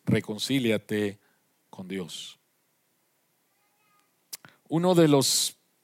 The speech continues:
uno de los profesores de Biblia muy reconocido en los Estados Unidos ya está con el Señor. Él se llamaba Howard Hendricks, fue profesor en el Seminario Teológico de Dallas. Y él cuenta la historia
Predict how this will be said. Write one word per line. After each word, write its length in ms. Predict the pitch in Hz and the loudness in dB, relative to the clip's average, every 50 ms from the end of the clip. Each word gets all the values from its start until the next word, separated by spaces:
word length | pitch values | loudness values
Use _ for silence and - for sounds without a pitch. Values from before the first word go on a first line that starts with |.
| _ - | _ -10
uno 200 | 147 170 180 180 | -2 2 4 4
de 60 | 170 | 4
los 300 | 156 143 - - - - _ _ _ _ _ - - - _ _ _ | 4 2 0 -4 -10 -16 _ _ _ _ _ -20 -20 -20 _ _ _
profesores 680 | - 139 147 139 - 139 - - 156 156 160 165 165 147 | -2 0 0 2 4 2 4 6 6 6 8 8 6 8
de 140 | 139 147 139 | 6 6 6
Biblia 520 | 135 151 165 156 151 151 156 156 151 147 | 6 2 2 4 4 6 6 6 6 4
muy 280 | 139 143 143 151 165 165 | 4 0 -2 0 6 6
reconocido 500 | 151 160 151 - 135 135 127 - 151 151 | 8 8 6 4 0 0 2 2 2 2
en 60 | 151 | 2
los 120 | 143 131 | 2 0
Estados 380 | 135 123 - 147 143 143 139 - | -2 0 2 4 4 4 2 0
Unidos 320 | 135 131 135 139 139 143 | -2 0 2 4 4 4
ya 100 | 127 131 | 4 2
está 200 | 127 - - 135 | 0 2 0 -2
con 180 | - - 139 131 | -2 -2 -4 -4
el 80 | 127 117 | -4 -4
Señor. 420 | - 123 117 113 113 117 123 151 - - - - - - - - - - | -4 -4 -4 -2 -2 -2 -4 -4 -6 -14 -20 -20 -20 -20 -20 -20 -14 -6
Él 80 | 131 | 0
se 140 | 113 151 151 | 2 4 4
llamaba 400 | 147 143 143 143 139 139 135 120 - | 4 4 2 2 2 2 2 2 2
Howard 400 | - 147 151 143 147 139 127 143 | 2 2 4 4 2 2 0 0
Hendricks, 500 | 135 139 143 143 156 170 - - - 165 - - - _ - | -2 -2 0 0 0 0 -2 -4 -6 -6 -10 -16 -20 _ -8
fue 160 | - 135 123 | -6 -6 -4
profesor 440 | - 135 123 - 127 120 - 135 139 | -4 -4 -2 -2 -2 0 0 0 0
en 60 | 135 | 0
el 80 | 131 | 0
Seminario 400 | 123 - 120 120 120 120 127 131 | -2 -2 -2 -2 -2 0 0 -2
Teológico 460 | 123 - 120 123 127 135 127 - 127 113 | -2 -2 -2 0 0 0 -2 -2 -2 0
de 140 | 107 104 | 0 2
Dallas. 520 | 110 123 131 135 131 113 - - - - - _ _ _ _ _ _ - - - - - - | 2 2 2 2 2 2 0 0 -2 -2 -6 _ _ _ _ _ _ -20 -20 -20 -20 -18 -6
Y 140 | - 120 147 | 0 2 4
él 120 | 185 233 | 4 4
cuenta 300 | - 226 226 220 - 226 | 4 2 0 2 2 2
la 80 | 202 175 | 4 4
historia 760 | 151 147 - - - - 180 180 160 135 123 123 123 123 123 | 2 0 -2 -4 -2 0 0 0 2 2 2 2 0 -2 -4